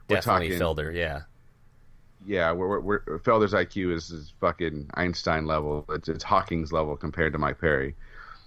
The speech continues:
Speaker 1: which Mike Perry's fights have all, all his losses have come at a lack of fight I Q, right? It's more than anything else.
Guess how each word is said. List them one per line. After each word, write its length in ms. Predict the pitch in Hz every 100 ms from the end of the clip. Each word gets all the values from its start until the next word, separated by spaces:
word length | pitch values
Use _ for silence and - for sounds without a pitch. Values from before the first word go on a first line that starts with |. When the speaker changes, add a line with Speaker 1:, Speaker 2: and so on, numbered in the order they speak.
| - - - - - - - - -
Speaker 1:
which 280 | 117 104 -
Mike 220 | 101 95
Perry's 260 | 107 95 -
fights 380 | 104 95 85
have 120 | 98 90
all, 280 | 87 82 -
all 200 | 95 92
his 160 | 87
losses 360 | 98 117 107 87
have 140 | 87
come 360 | - 107 90 82
at 100 | 82
a 60 | 82
lack 280 | 87 90 87
of 100 | -
fight 200 | 85 82
I 100 | 76
Q, 260 | - 87
right? 260 | 76 78 87
It's 160 | - -
more 160 | 90 90
than 100 | 82
anything 260 | 82 80 92
else. 480 | 104 76 69 -